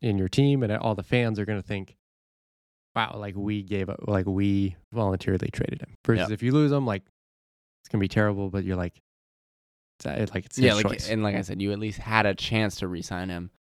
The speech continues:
Speaker 2: But if you trade him, you, no chance at that. I like what the Cubs are doing as well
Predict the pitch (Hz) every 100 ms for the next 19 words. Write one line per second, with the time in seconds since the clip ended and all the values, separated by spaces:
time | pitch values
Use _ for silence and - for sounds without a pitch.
0 | _ 104 92 92 - 92 90 90 82 80
1 | 92 85 - 90 87 82 82 - _ _
2 | _ _ _ - 95 98 98 - 107 104
3 | 104 107 104 101 107 107 104 98